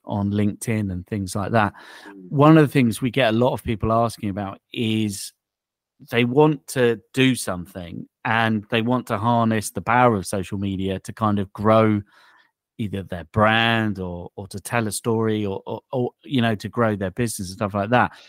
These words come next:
Speaker 1: I suppose, I know, um, we've kind of, we've kind of skimmed over it, but how did you find growing that, you know, that following you now have? How, you know,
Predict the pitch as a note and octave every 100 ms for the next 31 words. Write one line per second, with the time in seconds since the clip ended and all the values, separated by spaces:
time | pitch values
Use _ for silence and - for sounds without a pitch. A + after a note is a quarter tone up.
0 | _ - D#3 D#3 F3+ F3 C#3+ C3+ D3+ E3
1 | C#3+ B2 _ _ _ _ - B2 A#2+ A#2+
2 | A#2+ A2+ - B2+ A#2+ A2+ F#2+ - _ _
3 | _ A#2+ G#2 _ B2+ A2+ F#2+ - G#2 C3
4 | C#3+ B2+ G2+ D2+ - A2 - _ - -
5 | D#3+ E3+ D3 C3 D3+ D#3 - B2+ A2+ G2+
6 | F#2 _ A#2 A#2+ A#2 G#2+ G2+ G#2+ G2+ _
7 | _ _ B2 G#2+ G2 F#2+ A2 - - B2
8 | A#2+ G#2+ G2 G2 F#2+ F#2+ G2 E2+ _ _
9 | _ _ - D3 D3+ - - C3+ A#2